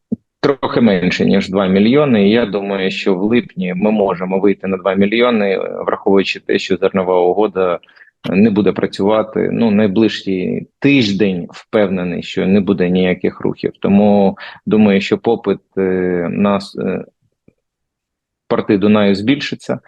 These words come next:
Хочу ще сказати, що от досягнута домовленість, е, з руню-, з румунською молдавською, е, залізницею,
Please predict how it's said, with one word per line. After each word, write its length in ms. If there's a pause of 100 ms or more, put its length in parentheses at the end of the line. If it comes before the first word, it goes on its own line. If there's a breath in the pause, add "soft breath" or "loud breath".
(640 loud breath)
Хочу 240
ще 180
сказати, 480
що 200
от 340
досягнута 1120
домовленість, 880
е, 500
з 80
руню-, 300 (140)
з 60
румунською 520
молдавською, 600 (200)
е, 260
залізницею, 720